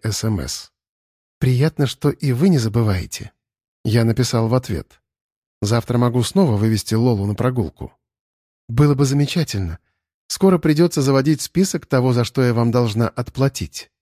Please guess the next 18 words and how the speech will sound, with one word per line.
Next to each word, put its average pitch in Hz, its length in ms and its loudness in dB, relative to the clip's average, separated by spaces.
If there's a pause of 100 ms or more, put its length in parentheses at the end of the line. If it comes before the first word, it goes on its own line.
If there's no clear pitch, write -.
(580)
Я 117 220 2
знаю, 107 520 0 (180)
как 123 200 -2
вам 123 220 0
отблагодарить 113 720 -2
меня 135 240 2
раз 110 320 -2
и 131 80 -4
навсегда". 107 600 -4 (680)
"И 135 100 2
как 110 380 -2
же? 139 220 -4 (280)
Я 123 140 2
в 107 80 -2
нетерпении". 156 720 0 (880)
"Испеките 123 600 0
мне 131 220 2
кекс - 500 -6